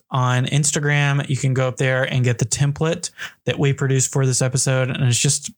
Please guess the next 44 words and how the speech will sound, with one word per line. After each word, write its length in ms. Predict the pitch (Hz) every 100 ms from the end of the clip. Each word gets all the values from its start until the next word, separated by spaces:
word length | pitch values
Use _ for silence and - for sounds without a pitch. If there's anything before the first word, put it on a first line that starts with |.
| -
something 300 | 156 147 156
where 100 | 139
you 80 | 135
can 140 | 127
fill 320 | - 135 131
in, 320 | 127 127 123 - - -
either 140 | 127 127
keep 220 | 202 196
it 40 |
for 140 | 196 160
yourself 500 | 156 143 139 196 170
or 60 |
share 240 | 127 143 135
it 60 |
online. 520 | 135 135 131 131 127 - - - -
You 60 | 123
can 80 | 117
say, 200 | 131 131
"What 380 | 120 127 143
are 80 | 139
the 100 | 127
things 260 | 120 131 123
that 120 | 135
bring 240 | 127 120
you 240 | 117 135 151
peace 460 | - 123 120 113
in 160 | - 139
the 100 | 117
parks, 400 | - 123 110 -
at 140 | -
home, 420 | 117 120 120 143 - - - -
or 120 | 131 -
in 180 | 135
the 100 | 127
car?" 340 | 113 - 127 147
So 140 | 143
we 100 | 135
will 80 | 139
put 160 | - 147
that 160 | 143
template 320 | 139 143 139
up 180 | 135 131
for 160 | - 131
you 560 | 123 135 139 143 -